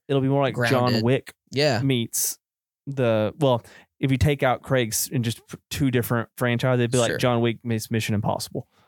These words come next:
Speaker 2: Which
Speaker 1: which
Speaker 2: would be freaking
Speaker 1: that's,
Speaker 2: awesome.
Speaker 1: that would be great. And I think that's what Villanueva would bring to it.
Speaker 2: Yeah.
Speaker 1: So it, it, that, that,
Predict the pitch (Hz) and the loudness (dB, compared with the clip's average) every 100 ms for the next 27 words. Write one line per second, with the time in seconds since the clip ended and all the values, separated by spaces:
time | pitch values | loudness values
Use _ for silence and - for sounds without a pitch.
0 | _ _ - 127 127 123 - - - - | _ _ -16 -2 -2 -2 -6 -8 -10 -6
1 | 135 123 123 - 160 - - - 113 110 | 0 2 0 -6 -8 -4 0 2 4 2
2 | 120 135 190 165 120 135 123 117 117 117 | 0 0 0 0 -2 -2 0 2 2 2
3 | 117 117 110 104 104 135 131 117 101 90 | 2 2 2 0 0 0 0 0 -4 -4
4 | - - - _ - 117 113 110 120 139 | -8 -14 -20 _ -4 0 2 2 0 0
5 | 135 - - 131 123 117 127 127 | -2 -4 -14 -2 0 2 2 0